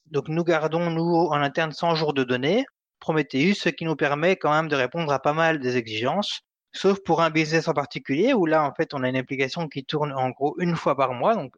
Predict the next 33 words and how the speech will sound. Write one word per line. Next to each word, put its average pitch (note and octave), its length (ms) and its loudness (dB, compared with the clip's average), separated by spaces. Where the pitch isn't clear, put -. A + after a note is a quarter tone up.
elle C3 120 -2
est - 160 -2
utilisée C3 400 -2
une C#3 80 -6
fois B2+ 120 0
par B2 160 -8
mois, C#3+ 220 0
ça B2 140 -4
dure A#2 200 -4
trois A#2+ 220 -4
jours. G3+ 340 -2
Et C3 120 0
là, F#3+ 260 4
ce - 120 -16
qu'on C#3 180 -2
a A2+ 80 0
fait, - 120 -4
on F#3 140 2
a B2+ 80 4
juste - 480 -8
mis C#3+ 200 0
une D3 200 -4
instance D3 440 0
Prometheus C3 420 -2
dédiée C#3+ 380 0
à A#2+ 60 2
ce - 80 -14
projet-là, C3 540 2
et D#3 80 2
on C3+ 80 2
lui A#2+ 100 -2
dit, D#3 140 -4
voilà, C#3+ 300 2